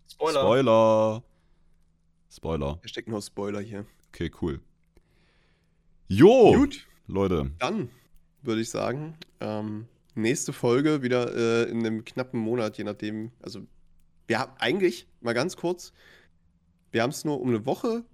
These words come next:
Speaker 3: verzögert.
Speaker 2: Ja.
Speaker 1: Da muss ich leider, das lag leider diesmal an mir.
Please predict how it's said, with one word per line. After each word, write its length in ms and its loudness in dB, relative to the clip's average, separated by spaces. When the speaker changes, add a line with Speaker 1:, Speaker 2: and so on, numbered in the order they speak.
Speaker 3:
verzögert. 580 -4
Speaker 2:
Ja. 600 -2
Speaker 1:
Da 100 0
muss 160 -4
ich 120 -8
leider, 320 0
das 220 -12
lag 260 -10
leider 380 -4
diesmal 360 -10
an 100 -8
mir. 360 -8